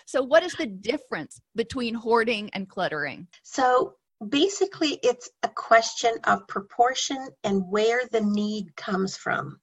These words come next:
Speaker 1: Okay.
Speaker 2: With cluttering, many people live with clutter and they undo it and they do pretty well for a while, and then they kind of lose ground and things build up a little and then they get on top of it.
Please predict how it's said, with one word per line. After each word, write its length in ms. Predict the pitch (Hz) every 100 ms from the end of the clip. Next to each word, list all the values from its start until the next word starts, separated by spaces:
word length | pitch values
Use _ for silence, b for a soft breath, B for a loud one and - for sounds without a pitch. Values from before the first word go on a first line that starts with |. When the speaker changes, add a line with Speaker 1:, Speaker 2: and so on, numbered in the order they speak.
| _ 202
Speaker 1:
Okay. 140 | 190
Speaker 2:
With 220 | 226 220 - -
cluttering, 800 | - 302 349 220 185 175 202 302 -
many 340 | 226 254 226
people 440 | - 165 147 165 160
live 180 | 165 165
with 200 | 170 -
clutter 480 | - 165 - - -
and 220 | 156 160
they 160 | 165 156
undo 400 | 156 156 233 233
it 300 | 220 208 165
and 200 | 151 151
they 120 | 151
do 180 | 151 143
pretty 240 | 160 143
well 260 | 160 214 226
for 200 | 220 220
a 100 | 208
while, 640 | 208 208 208 208 214 - -
and 180 | 160
then 480 | 165 170 170 170 170 - B B -
they 120 | 170
kind 280 | - 175 160
of 80 |
lose 320 | - - 147 151
ground 840 | - 208 220 220 214 214 214 196
and 320 | 160 143 143
things 300 | - - 156
build 260 | - 175 -
up 160 | 208 220
a 100 | 214
little 220 | 214 208
and 140 | 147
then 140 | 143 160
they 100 | -
get 200 | - -
on 140 | 143
top 300 | 214 220 226
of 100 | 214
it. 280 | 214 208